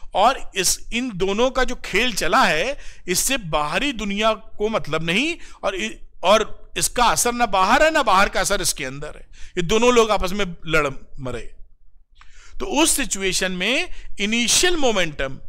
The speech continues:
जो कि था एम वन यू वन प्लस एम टू वी टू सिस्टम का पूरे, तो पहले का जो मोमेंटम था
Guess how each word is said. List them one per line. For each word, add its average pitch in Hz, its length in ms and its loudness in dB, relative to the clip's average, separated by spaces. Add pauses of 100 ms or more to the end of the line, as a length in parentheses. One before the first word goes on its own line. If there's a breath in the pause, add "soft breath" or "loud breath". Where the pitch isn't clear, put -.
(100)
जो 170 140 0
कि 254 180 0
था 254 140 4 (180)
एम 190 300 -4
वन 262 220 0
यू 175 220 -4 (120)
वन 254 240 0
प्लस 233 360 -4
एम 170 180 0
टू 233 240 -2
वी 185 140 -4
टू 254 180 -6
सिस्टम - 580 -2
का 180 140 -4
पूरे, 175 300 -10 (840 soft breath)
तो 190 80 -4
पहले 185 480 -2
का 277 120 -2
जो 254 140 -2
मोमेंटम 190 500 -2
था 226 240 2